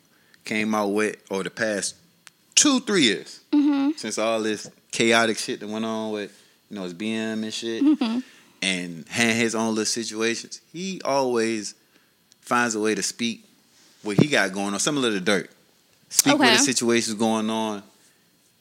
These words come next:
Speaker 1: Saying some shit without saying some shit. And saying
Speaker 2: Okay.
Speaker 1: a whole bunch of shit.
Speaker 2: Okay.
Speaker 1: So, heard a song last year.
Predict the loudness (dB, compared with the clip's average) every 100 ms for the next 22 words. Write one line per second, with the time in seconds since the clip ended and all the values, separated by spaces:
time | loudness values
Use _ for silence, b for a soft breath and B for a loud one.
0 | _ _ _ _ _ -8 2 6 8 6
1 | 4 4 4 6 6 4 2 -2 -4 -4
2 | -8 -6 -6 -6 -2 4 6 6 2 2
3 | 2 2 -2 -4 -8 -10 -12 -20 -20 -20
4 | -20 _ -12 -8 -8 -8 -8 -2 2 4
5 | 2 -2 -10 _ _ _ _ 0 2 4
6 | 4 4 4 6 6 6 4 0 0 0
7 | -2